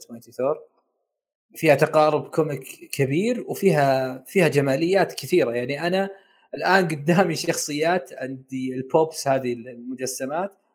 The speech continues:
أنا قاعد أتخيل تواجد شخصية مايتي ثور ك-، كأول، كأول شخصية. يعني أنا كوليكتر، تقدر تقول، تقدر تقول إني كوليكتر صغير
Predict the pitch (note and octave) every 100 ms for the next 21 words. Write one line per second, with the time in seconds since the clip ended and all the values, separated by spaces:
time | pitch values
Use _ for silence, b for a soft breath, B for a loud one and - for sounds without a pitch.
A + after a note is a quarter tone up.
0 | - D3 D3+ D3 D#3 F3+ F3 D#3 D3+ D#3
1 | D3 C#3 _ _ - - D3+ C#3 C#3 C3
2 | C3 D3 - C3 C3 _ _ _ _ -
3 | D3 E3 E3 D#3 C#3+ C3+ C3+ - D#3 D#3
4 | D3 D3 D3+ C#3 C#3 C#3+ D3 C#3+ C3 -
5 | - - D#3 E3 - B2 - B2+ B2+ C3
6 | D3 C#3+ _ _ F3 E3+ D3+ D3+ C#3+ C3+
7 | C3+ C3+ C3 C3+ C3 B2 A#2+ C3 C#3 C#3